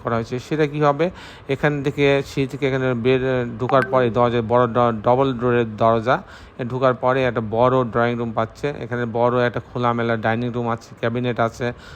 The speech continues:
সা-, ডাইনিংয়ের সাথে বারান্দা আছে, এ, এখানে একটা অনেক বড় একটা কিচেন আছে, কিচেনে একটা রুমের মতো কিচেন, কিচেনের সাথে একটা বারান্দা রাখা হয়েছে,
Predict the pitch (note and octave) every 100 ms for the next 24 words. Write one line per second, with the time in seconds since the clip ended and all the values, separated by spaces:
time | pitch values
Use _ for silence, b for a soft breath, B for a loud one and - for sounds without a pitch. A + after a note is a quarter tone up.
0 | B - C#3 A#2+ A2+ A#2 B2 A#2 A#2 A2+
1 | A2+ A2+ A2+ A2+ - A#2+ A#2+ B B B
2 | - C3 B2 B2 C#3 C3+ B2 B2+ B2 A2+
3 | A#2+ A#2+ B2 - A#2 - B2+ A#2+ - A2+
4 | B2+ C#3 C3 A#2+ A#2+ C3 B2+ A#2 - A2+
5 | A#2 G#2+ B2+ C3+ B2+ C3 B2+ A#2 A2+ A#2
6 | A#2 A#2 A#2+ A#2+ A2+ - A2+